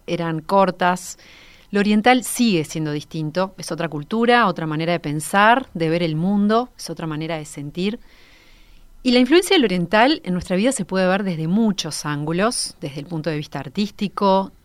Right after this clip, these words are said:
desde lo político, desde lo espiritual, desde lo tecnológico, desde lo filosófico. Hay muchos ángulos en los que esta cultura, de la que, cual vamos a estar hablando hoy,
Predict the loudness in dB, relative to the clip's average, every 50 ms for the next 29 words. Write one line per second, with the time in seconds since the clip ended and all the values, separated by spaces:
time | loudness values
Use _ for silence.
0 | -20 -20 -20 -20 _ -6 -6 -4 -2 -2 -4 -4 -4 -6 -6 -6 -4 -6 -6 -6
1 | -8 -8 -8 -6 -8 -10 -10 -12 _ _ _ _ _ -20 -20 -12 -8 -8 -6 -4
2 | -4 -6 -6 -6 -8 -8 -8 -4 2 4 6 8 8 6 4 2 -2 -4 -8 -6
3 | -4 -4 -4 -2 -4 -4 -6 -6 -6 -4 -4 -2 -2 0 -2 -2 -2 -6 -10 -12
4 | -8 -6 -4 -4 -4 -4 -6 -6 -8 -8 -8 -6 -6 -6 -6 -2 0 0 0 0
5 | -4 -2 0 0 0 0 0 0 2 2 2 2 2 0 -4 -4 -2 -2 -2 -2
6 | -2 -2 -2 0 0 0 -2 -4 -8 -12 -16 -20 -20 -20 -20 -20 -20 -20 -20 -20
7 | -20 -20 -20 -20 -20 _ _ _ _ _ _ _ _ _ _ -2 0 0 0 0
8 | -2 -4 -6 -4 -2 0 2 4 4 2 2 0 -4 -6 -6 -4 -4 -4 -4 -2
9 | -6 -6 -6 -2 0 2 4 4 6 6 6 6 4 4 2 -2 -6 -16 -20 -20
10 | -20 -20 -20 -20 -16 -14 -12 -12 -10 -10 -8 -6 -6 -4 0 2 2 2 2 0
11 | 0 -2 -6 -6 -4 -2 -2 0 0 0 0 0 2 4 4 4 4 4 2 2